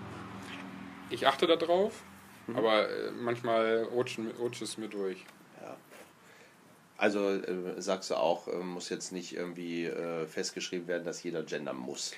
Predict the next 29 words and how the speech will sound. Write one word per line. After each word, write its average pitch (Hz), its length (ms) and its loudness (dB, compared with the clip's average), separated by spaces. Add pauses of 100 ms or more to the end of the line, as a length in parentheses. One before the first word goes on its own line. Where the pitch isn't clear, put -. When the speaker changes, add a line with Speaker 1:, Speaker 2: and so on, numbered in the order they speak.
(280)
Speaker 1:
Also 110 140 0
ich 98 200 -4
sag 110 240 2
mal, 104 320 2
ich 90 120 -6
verkrampf - 400 -6
mich 98 160 -8
dabei 95 280 -2
nicht. 90 300 -8
Also, 98 280 -10
und, 101 520 -6
ähm, 95 460 -6 (1200)
ich - 140 -10
finde 127 180 0
es 113 100 0
schon 117 360 -4
wichtig, 117 420 -2
dass - 220 -6
man, 104 420 -4 (200)
dass - 160 -12
man 104 100 -6
darüber 101 340 -6
nachdenkt 107 540 -4
und 101 160 -6
dass 98 180 -6
man, 98 360 -6 (600)
ja, 101 240 -4
eben 104 240 -6
gendert, 110 500 -2